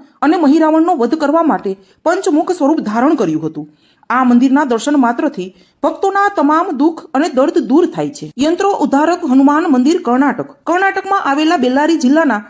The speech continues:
હમ્પીમાં આવેલા આ મંદિરને યંત્રો ઉદ્ધારક હનુમાનજી તરીકે ઓળખવામાં આવે છે. કેટલાક વિદ્વાનો દ્વારા એમ પણ કહેવામાં આવે છે કે આ વિસ્તાર પ્રાચીન કિષ્કિંધા નગરીનો હતો. વાલ્મીકી રામાયણ તેમજ રામચરિત માનસમાં પણ આ સ્થાનનો ઉલ્લેખ કરવામાં આવેલ છે. આજે પણ અહીં ઘણીએ ગુફાઓ જોવા મળે છે.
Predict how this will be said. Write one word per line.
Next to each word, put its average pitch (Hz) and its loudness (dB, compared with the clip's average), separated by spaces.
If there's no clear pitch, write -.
હમ્પીમાં 339 0
આવેલા 302 0
આ 285 0
મંદિરને 294 0
યંત્રો 320 0
ઉદ્ધારક 285 -2
હનુમાનજી 277 4
તરીકે 277 -2
ઓળખવામાં 302 -2
આવે 160 -4
છે. 156 -10
કેટલાક 359 0
વિદ્વાનો 302 0
દ્વારા 294 0
એમ 240 0
પણ 311 0
કહેવામાં 262 0
આવે 254 0
છે - -8
કે 165 -6
આ 330 2
વિસ્તાર 330 -2
પ્રાચીન 285 0
કિષ્કિંધા 311 0
નગરીનો 285 0
હતો. 143 -4
વાલ્મીકી 349 0
રામાયણ 311 0
તેમજ 320 -2
રામચરિત 294 0
માનસમાં 302 0
પણ 339 -6
આ 277 -2
સ્થાનનો 285 -2
ઉલ્લેખ 277 -2
કરવામાં 285 0
આવેલ 196 0
છે. 143 -8
આજે 330 0
પણ 370 -2
અહીં 285 4
ઘણીએ 269 4
ગુફાઓ 294 0
જોવા 247 2
મળે 156 -2
છે. 143 -10